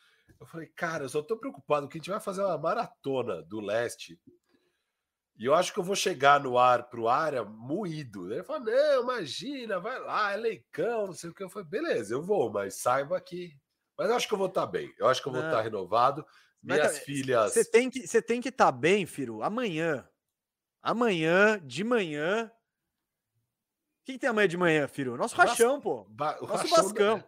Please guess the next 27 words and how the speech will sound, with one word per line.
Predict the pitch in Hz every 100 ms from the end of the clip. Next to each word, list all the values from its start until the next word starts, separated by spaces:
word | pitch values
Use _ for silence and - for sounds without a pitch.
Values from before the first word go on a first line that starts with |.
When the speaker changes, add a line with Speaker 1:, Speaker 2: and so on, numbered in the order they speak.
| _
Speaker 1:
da, | 220 - _
rachão | - 170 - 196
Speaker 2:
Agora | 233 285
Speaker 1:
das | 214
estrelas. | 226 - 139 139 120 92 - -
<laughs> | 139 - 143 - -
Speaker 2:
É | 185 190
isso, | 185 302 - -
rachão | 170 156 190
das | 190
estrelas. | 156 185 196 170
Pô, | - 170
só | 170
se | 185
for | 220
as | 220
estrelas | - 208 220
das, | 226 220
das | 208
redes | 160 196
sociais, | 214 208 233 165 160 160
do, | 135 131 123
do, | 127 123
Speaker 1:
É. | - 95 90
Speaker 2:
do, | 131 160
da | 165
mi-, | 165 175 202